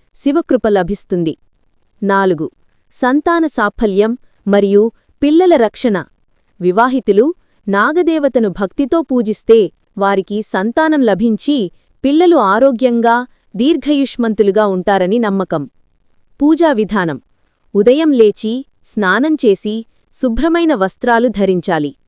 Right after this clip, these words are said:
ఇంటి బయట లేదా దేవాలయంలో నాగదేవత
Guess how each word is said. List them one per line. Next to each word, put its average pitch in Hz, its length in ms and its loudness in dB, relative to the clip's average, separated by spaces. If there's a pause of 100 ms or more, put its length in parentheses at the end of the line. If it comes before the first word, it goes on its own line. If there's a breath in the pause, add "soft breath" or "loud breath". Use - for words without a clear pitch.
(420)
ఇంటి 294 320 2
బయట 202 360 0 (500)
లేదా 185 340 2
దేవాలయంలో 196 960 2 (300)
నాగదేవత 277 720 0